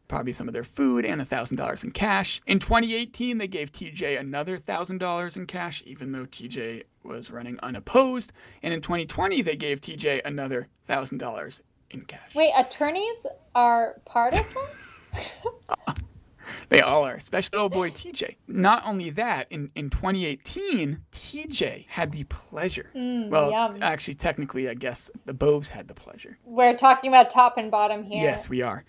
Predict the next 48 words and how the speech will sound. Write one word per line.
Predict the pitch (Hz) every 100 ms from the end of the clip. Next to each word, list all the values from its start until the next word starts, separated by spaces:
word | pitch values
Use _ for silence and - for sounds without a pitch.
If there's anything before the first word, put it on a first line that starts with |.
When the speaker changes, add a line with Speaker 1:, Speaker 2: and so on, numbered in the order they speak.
| _
Speaker 1:
So | - 160
Mark, | 151 175 190
Speaker 2:
<laughs> | 277
Okay. | 180
Speaker 1:
Mark | 170 190 269 190
Bove | 170 160 156 -
and | 147 131 -
T | - 254 240
J, | 151 131
there's | 131 127
a | 117
photo | - 175 170 135 - - 139 - _ -
that | -
the |
Boves | 139 147 160
of | 151
Vermont | 151 143 -
posted | 233 233 180 143 -
on | 147 143
their | 135 127
Facebook | 233 233 - -
page | 127 131 143 - - - _
that | - 175
Mark | 175 185
and | 185 156
T | 233
J | 233 214 180
were | 180
together | - 180 143 196 175 180 175 160 -
as | 151 143 139 135 127 123 120
judges | - - 214 214 151 -
for | 143
Junior | 135 170 165 175 -
Iron | 143 139
Chef | - 143 131 -
twenty | - 135 127
eighteen, | 120 - - 143 120
and | 113
there's | 123
a | 127
nice | 147 151
photo | - - - 104 120 90
of | - -
the | -
two | - - -
of | -
them | - - 240
together. | - - - - - -